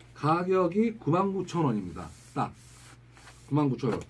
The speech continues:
무슨 말씀인지 아시겠죠? 요번에 착한 스티커라고 나와요. 좀 이따 설명을 드리겠는데, 십만 원 이하 상품은 그 착한 선물 스티커를 붙일 수가 있어요. 이제 그거 부착하셔갖고 좀 열심히 판매 바라겠습니다. 요 상품 같은 경우는 오 플러스 원이에요.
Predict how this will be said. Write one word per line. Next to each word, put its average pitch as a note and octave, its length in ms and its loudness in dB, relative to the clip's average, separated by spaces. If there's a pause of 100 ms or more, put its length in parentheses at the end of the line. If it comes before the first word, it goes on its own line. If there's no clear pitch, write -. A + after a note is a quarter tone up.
(100)
무슨 D3+ 180 -2
말씀인지 E3 340 0
아시겠죠? C3+ 460 -2 (1000)
요번에 F#3 320 6
착한 C#4 360 4
스티커라고 G#3+ 580 2
나와요. B2 320 2
좀 E3 120 0
이따 E3+ 100 -4
설명을 F3+ 380 -2
드리겠는데, G#2+ 540 0
십만 G3+ 300 0
원 F3 120 0
이하 B2+ 200 2
상품은 C#3 560 0 (380)
그 G3+ 120 -8
착한 G#3+ 240 0
선물 F#3+ 220 2
스티커를 E3 460 0
붙일 D3 240 -6
수가 B2+ 240 0
있어요. F#2 380 -4 (260)
이제 - 120 -8
그거 C#3 220 6
부착하셔갖고 D3+ 880 0 (320)
좀 G#2 140 -8
열심히 A2 260 -2
판매 D3 300 -4
바라겠습니다. G2+ 680 -4 (500)
요 D#3+ 100 6
상품 A3+ 320 6
같은 G#3+ 220 4
경우는 F3 180 6
오 G#3+ 140 8
플러스 B3 320 4
원이에요. A#2 540 4